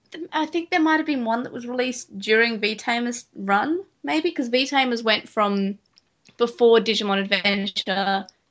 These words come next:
and I think I've said this before, until, like, season four of Digimon, so that was, like, two thousand four or something, so it lasted, like, five years. Then there was another one called Digimon Next, which is also good,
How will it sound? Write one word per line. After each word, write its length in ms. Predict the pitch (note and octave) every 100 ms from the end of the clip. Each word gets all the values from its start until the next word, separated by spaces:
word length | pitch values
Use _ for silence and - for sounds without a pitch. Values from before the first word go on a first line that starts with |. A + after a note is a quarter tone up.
| -
and 100 | G3
I 0 |
think 200 | - A3+
I've 100 | A3+
said 140 | G3
this 80 | G3
before, 380 | G#3 G#3+ F#3+ -
until, 440 | G3 G3 G3+ G3+
like, 400 | G3 F#3 - - _ _ -
season 460 | - A3+ G#3 G#3
four 320 | G#3 G#3+ G3
of 120 | F#3+ F#3+
Digimon, 460 | F3+ F#3 F3 F3+
so 100 | F#3
that 80 | A#3
was, 100 | A3
like, 140 | G3+ F#3+
two 160 | G#3
thousand 480 | G3 F3+ F#3 F3 F3+ _ -
four 300 | F#3 F3+ F3
or 80 | F3+
something, 400 | F3 F3+ F3+ F#3+
so 160 | G3
it 120 | F#3+ -
lasted, 320 | F#3+ F#3 G3
like, 140 | G3 -
five 280 | F3+ F3 F#3
years. 360 | F3+ F#3+ - - _ -
Then 100 | A3
there 100 | B3+
was 120 | B3+
another 240 | A3 G#3+
one 120 | G#3+
called 180 | G#3+ G#3
Digimon 380 | G#3 G3+ G3+ G3
Next, 300 | G3 - -
which 120 | G#3+ G#3+
is 100 | A#3+
also 280 | A3+ -
good, 340 | C#4 E4 F4+